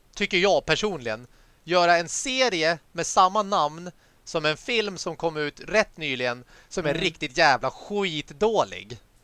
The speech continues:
Speaker 2: <laughs> Ja.
Speaker 1: Eller alltså, jag ser verkligen inte funktionen <laughs> i de nyare filmerna. Jag fattar, första filmen kan jag tycka är bra.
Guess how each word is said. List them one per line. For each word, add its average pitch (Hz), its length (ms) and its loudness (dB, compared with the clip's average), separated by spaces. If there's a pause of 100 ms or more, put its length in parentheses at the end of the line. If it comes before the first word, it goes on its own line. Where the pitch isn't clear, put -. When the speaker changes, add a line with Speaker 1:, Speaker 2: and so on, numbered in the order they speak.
(280)
Speaker 2:
<laughs> - 520 -14
Ja. 170 220 -2 (560)
Speaker 1:
Eller 233 180 6
alltså, 233 180 6
jag 226 240 4
ser 240 360 2
verkligen 214 320 2
inte 208 180 -4
funktionen 240 680 -4
<laughs> - 0 -
i - 60 -4 (220)
de 240 180 6
nyare 202 380 2
filmerna. 214 420 -4 (280)
Jag 202 180 6
fattar, - 460 2
första 269 420 0
filmen 185 280 2
kan 170 180 2
jag 156 80 6
tycka 151 260 2
är 123 60 2
bra. 202 320 2